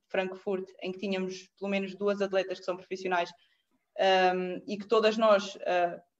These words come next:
no momento, eh, não éramos profissionais de todo, <laughs> nem somos. Ehm, e, e, e eu acho que isso foi um grande reconhecimento.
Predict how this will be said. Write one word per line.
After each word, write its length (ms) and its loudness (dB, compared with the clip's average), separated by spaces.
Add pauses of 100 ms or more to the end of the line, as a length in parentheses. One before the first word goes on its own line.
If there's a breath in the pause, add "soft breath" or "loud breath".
(280)
no 200 -4
momento, 500 -2 (140)
eh, 340 0
não 260 2
éramos 460 -2 (140)
profissionais 560 -6
de 80 -20
todo, 340 -4 (120)
<laughs> 120 -20
nem 140 -4
somos. 420 -12 (460 soft breath)
Ehm, 960 8
e, 400 -6
e, 720 -4
e 20 0
eu 140 4
acho 200 4
que 80 -6
isso 180 -8
foi 260 -2
um 180 0
grande 260 2
reconhecimento. 1160 -4